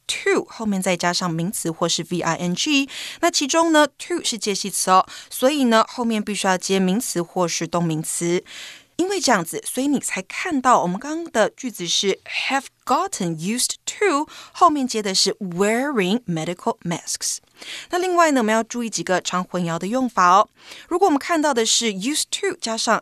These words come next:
原形动词，它呢在做过去跟现在的对照，表示过去经常做的事，那现在不是如此了。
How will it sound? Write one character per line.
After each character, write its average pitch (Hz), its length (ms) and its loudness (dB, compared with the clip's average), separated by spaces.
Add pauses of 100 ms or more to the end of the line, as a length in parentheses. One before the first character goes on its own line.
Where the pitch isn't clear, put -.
原 185 120 -6
形 208 160 -4
动 262 180 -2
词， 190 380 0 (300)
它 - 240 2
呢 247 260 2
在 202 200 -8
做 196 460 2 (380)
过 359 160 0
去 262 260 -2
跟 214 240 -6
现 214 240 -4
在 185 200 -4
的 165 100 -6
对 185 220 -4
照， 190 260 4 (220)
表 269 120 0
示 302 140 -2
过 381 240 2
去 330 160 -4
经 339 180 -4
常 226 240 -2
做 233 160 -4
的 185 140 -2
事， 202 400 0 (320)
那 202 140 0
现 262 260 -2
在 214 220 2
不 170 100 -12
是 - 160 -8
如 160 140 -8
此 - 180 -6
了。 113 220 2